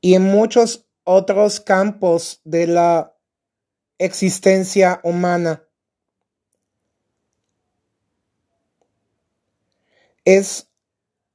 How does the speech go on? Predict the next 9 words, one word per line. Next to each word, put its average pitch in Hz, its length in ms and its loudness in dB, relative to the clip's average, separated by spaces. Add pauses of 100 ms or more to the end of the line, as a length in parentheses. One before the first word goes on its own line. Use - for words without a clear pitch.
(200)
de 165 280 2
agradecer 180 920 0 (1600)
el 180 240 2
simple 208 800 0
hecho 214 760 -2 (140)
de 175 680 -2 (1400)
tener 196 520 2
figuras 208 1200 0 (3250)
tan 190 720 0